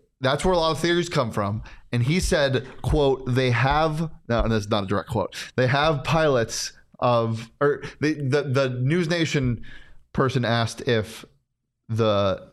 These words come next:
if they, they had aliens with all these crashes. He said, "Well, when there's pilots, there's dead pilots at these things." So they have aliens in their possession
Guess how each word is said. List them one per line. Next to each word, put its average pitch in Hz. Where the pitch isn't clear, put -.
if -
they, 117
they 117
had 120
aliens 120
with 107
all 107
these 101
crashes. 107
He 98
said, 101
"Well, 101
when 101
there's 101
pilots, 110
there's 95
dead 101
pilots -
at -
these -
things." 90
So 90
they 104
have 113
aliens -
in 110
their 95
possession -